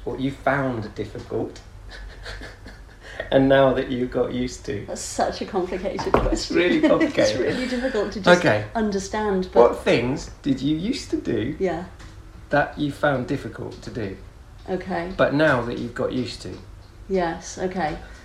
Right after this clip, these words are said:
Speaker 2: Um, well, I, um, I'm sitting next to my computer, so the first one that springs to mind is I used to find using a computer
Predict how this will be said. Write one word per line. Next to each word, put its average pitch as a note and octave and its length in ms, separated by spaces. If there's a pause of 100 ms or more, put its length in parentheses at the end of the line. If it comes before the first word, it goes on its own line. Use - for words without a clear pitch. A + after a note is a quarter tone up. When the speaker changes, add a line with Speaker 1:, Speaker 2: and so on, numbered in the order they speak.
(340)
Speaker 2:
Um, F#3+ 1120
well, F3+ 460 (200)
I, F#3 600 (320)
um, F3+ 560
I'm F#3 120
sitting B3 300
next - 180
to G#3 80
my F#3 140
computer, F#3 520
so - 160
the D#3+ 80
first F#3+ 300
one D#3+ 140
that - 80
springs E3 360
to F3+ 100
mind D#3+ 260
is D#3 140
I D#3 240 (600)
used F3+ 720
to E3+ 60
find D#3+ 840 (840)
using F#3 360
a E3 60
computer D#3 800